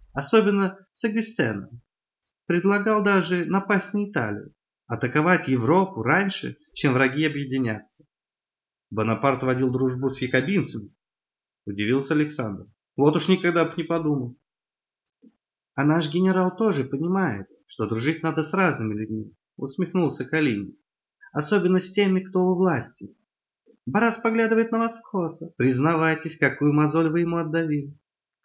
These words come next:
Он очень опасный человек, и власти у него только сегодня меньше, чем у Бонапарта. Потом он все вернет. Куда вы клоните?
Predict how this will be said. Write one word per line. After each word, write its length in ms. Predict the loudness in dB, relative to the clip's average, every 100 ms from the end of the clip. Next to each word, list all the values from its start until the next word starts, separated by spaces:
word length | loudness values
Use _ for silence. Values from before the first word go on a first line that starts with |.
| _ _ -2
Он 260 | 0 0 0
очень 420 | 2 2 0 -4
опасный 440 | -4 -6 -8 -8 -10
человек, 420 | -10 -10 -10 -14 _ _ _
и 120 | 0
власти 460 | 2 4 2 0 -2
у 60 | 0
него 200 | 0 -2
только 380 | 0 0 0
сегодня 480 | -2 -2 0 0 0
меньше, 540 | -2 0 -2 -4 -10 -14
чем 240 | -6 -2
у 100 | -2
Бонапарта. 680 | -2 -2 -2 -2 -6 -8 -20 _ _ _ _ _
Потом 380 | -4 2 2 2
он 120 | 0
все 260 | -2 -2 0
вернет. 520 | 2 0 -2 -4 -10 _ _ _ _ _ _ _ _ _ _ _ _ _
Куда 300 | -4 4 4
вы 120 | 4
клоните? 600 | 4 2 2 -4 -12 -20